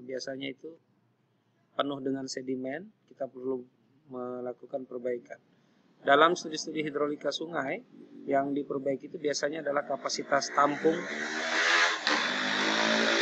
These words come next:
kapasitas tampung atau kapasitas dari alur sungai, sehingga, eh, dalam meng-, mengalirkan debit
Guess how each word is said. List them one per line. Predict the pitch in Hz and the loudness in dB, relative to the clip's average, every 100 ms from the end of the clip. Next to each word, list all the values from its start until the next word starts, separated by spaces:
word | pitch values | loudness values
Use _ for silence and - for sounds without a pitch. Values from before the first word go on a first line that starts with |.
| 58 58 60 60 85 - 117 - 117 - | 4 4 4 4 2 2 4 4 4 6
kapasitas | 143 147 147 147 147 139 156 | 6 8 6 6 4 6 8
tampung | 151 151 175 156 | 8 8 2 4
atau | 147 | 4
kapasitas | 147 143 143 135 147 - 151 - 147 | 4 4 4 4 4 8 8 6 6
dari | 135 135 139 139 - 135 | 8 8 6 2 2 2
alur | 135 | 4
sungai, | 135 147 135 135 180 - - - | 2 0 2 2 0 -6 -20 -20
sehingga, | - - 135 135 147 160 - _ _ _ _ | -8 -2 2 4 4 4 0 _ _ _ _
eh, | 139 139 139 139 135 | -4 -2 0 0 6
dalam | 139 147 151 156 151 - _ _ _ _ - | 8 10 8 6 -6 -18 _ _ _ _ -12
meng-, | 139 139 139 139 139 143 - 147 | -8 -6 -8 -8 -10 -14 -16 -10
mengalirkan | 139 139 139 143 131 143 139 139 - _ - - - | -6 -4 0 0 2 0 0 -4 -12 _ -20 -20 -6
debit | - 131 139 190 | -2 4 4 4